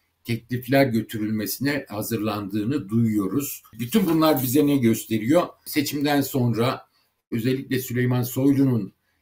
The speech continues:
devre dışı bırakılması ve daha liyakatli görülen bir kabinenin kurulmasıyla birlikte Batı'ya yönünü Türkiye'nin yeniden çevrileceği söylenmişti.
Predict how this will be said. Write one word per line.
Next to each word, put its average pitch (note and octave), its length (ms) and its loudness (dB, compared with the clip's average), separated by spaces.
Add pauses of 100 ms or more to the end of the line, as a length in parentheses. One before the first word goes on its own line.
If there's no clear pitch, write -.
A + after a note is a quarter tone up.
devre A2 340 0
dışı G#2+ 260 -6
bırakılması A#2 720 -2
ve A#2+ 180 -2
daha B2 460 -2 (140)
liyakatli A#2 720 0
görülen G#2+ 480 -2
bir G#2+ 160 -6
kabinenin G2+ 480 -8
kurulmasıyla F#2+ 760 -8
birlikte C3+ 560 -4 (380)
Batı'ya A#2 460 2
yönünü A#2 600 2
Türkiye'nin A#2 500 -2
yeniden A#2 440 0
çevrileceği G2+ 720 -6
söylenmişti. - 960 -6